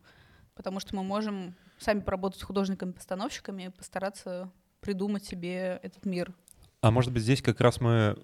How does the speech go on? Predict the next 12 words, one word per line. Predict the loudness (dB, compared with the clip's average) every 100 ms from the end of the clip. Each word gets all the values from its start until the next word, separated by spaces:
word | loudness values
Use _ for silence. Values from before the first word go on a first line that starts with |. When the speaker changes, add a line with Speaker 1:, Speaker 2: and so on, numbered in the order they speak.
| -6
Speaker 2:
выходим | 2 6 6 6
на | 8
вопрос | 8 8 6 6
о |
том, | 6 4
что | 6 2
такое | 6 6
высокая | 6 4 4 6
литература | 6 6 4 4 2 2
и | -2
что | 0 2
такое | 2 2 4 6 6 4 0